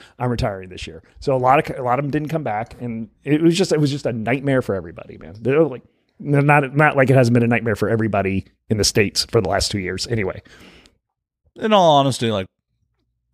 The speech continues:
Speaker 2: I hate to say it, and some people may get mad at me about this, the pandemic's actually been not so bad for me.
Speaker 1: Oh, in what way?
Speaker 2: Uh, I've definitely improved, like, technical skills and, like, editing and shit like that,
Speaker 1: There you
Speaker 2: though.
Speaker 1: go. Awesome.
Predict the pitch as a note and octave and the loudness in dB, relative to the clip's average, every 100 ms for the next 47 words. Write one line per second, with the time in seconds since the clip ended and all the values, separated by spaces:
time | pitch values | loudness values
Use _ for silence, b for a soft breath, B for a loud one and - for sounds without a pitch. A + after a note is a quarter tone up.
0 | _ - - - A#2+ C3 - G2 B2 D#3 | _ -20 -14 -8 -8 -8 -10 -6 -6 -6
1 | - - F#2+ - A#2 A#2+ B2 B2+ B2 C3+ | -10 -16 -18 -14 -8 -4 -4 -4 -6 -6
2 | C3 C#3 A2+ A2 G2 A2 - b b b | -8 -10 -12 -16 -16 -18 -20 b b b
3 | _ C3+ - G#3+ G3+ F#3 G#3 B2+ B2+ - | _ -4 0 2 2 0 -2 -6 -6 -6
4 | C3+ B2+ C3 C3+ D3 C#3 C#3+ - F2 E2 | -8 -8 -8 -6 -6 -4 -6 -8 -18 -18
5 | _ _ D#3 F#3+ F3+ D#3 D3+ C#3 E3+ A2 | _ _ 2 2 4 2 0 -2 -2 -2
6 | - _ _ _ _ _ _ - E3+ F#3 | -8 _ _ _ _ _ _ -2 -2 0
7 | E3+ C3+ - _ C3+ C3 C#3+ C3+ A#2+ - | -4 -8 -12 _ -2 0 0 -2 -4 -4
8 | C#3+ C3 A#2 - _ _ - D#3 C#3 D3 | -2 -2 -6 -8 _ _ -4 -2 0 -2
9 | C#3 - C#3 A#2+ A2 A2+ A2 - B2+ C3 | -4 -2 0 0 -2 -6 -8 0 2 4
10 | B2+ A#2 G#2+ - - G#2 C3 D3+ E3 C#3 | 4 0 -4 -6 -8 -4 -2 0 0 0
11 | F3+ C3+ - E3 | -2 -4 -6 -8